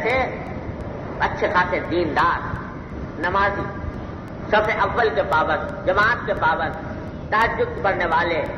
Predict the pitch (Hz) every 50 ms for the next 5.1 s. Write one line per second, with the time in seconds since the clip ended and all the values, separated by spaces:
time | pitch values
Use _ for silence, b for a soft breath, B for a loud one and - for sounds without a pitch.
0 | - - 202 226 - 240 226 208 196 180 - 190 202 226 240 - - 202 - -
1 | 175 165 156 151 160 156 165 156 139 156 180 190 - 196 214 208 196 214 247 240
2 | - - 185 170 - 180 160 151 156 160 170 156 156 - - - - - - -
3 | - - - - - - 320 370 349 339 320 - - 285 262 - 254 240 233 -
4 | - 226 226 220 - 220 233 214 202 202 190 180 170 156 147 156 170 175 156 139
5 | - -